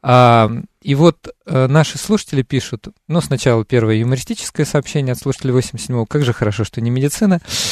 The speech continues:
А, видимо, я утомил немножко последние несколько выпусков, хотя в прошлый раз мы говорили о старении, как мне кажется.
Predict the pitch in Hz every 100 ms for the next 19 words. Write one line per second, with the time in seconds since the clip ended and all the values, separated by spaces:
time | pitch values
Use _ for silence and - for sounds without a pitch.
0 | - - - 127 127 123 123 143 127 117
1 | 117 127 131 175 170 160 156 - 143 135
2 | - - 123 123 - 127 120 120 123 -
3 | 127 156 - - 127 - 110 123 117 110
4 | - 135 - 110 107 110 107 110 107 107
5 | 104 - 113 147 165 143 - - - 110
6 | 98 104 - - 95